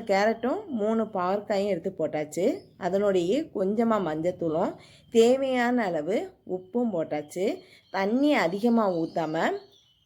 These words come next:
கொஞ்சமா இந்த மாதிரி ஊத்துனா போதும். இதுக்கு பாசிப்பருப்பை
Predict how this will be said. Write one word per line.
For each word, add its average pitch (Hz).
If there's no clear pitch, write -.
கொஞ்சமா 240
இந்த 185
மாதிரி 190
ஊத்துனா 165
போதும். 160
இதுக்கு 254
பாசிப்பருப்பை 214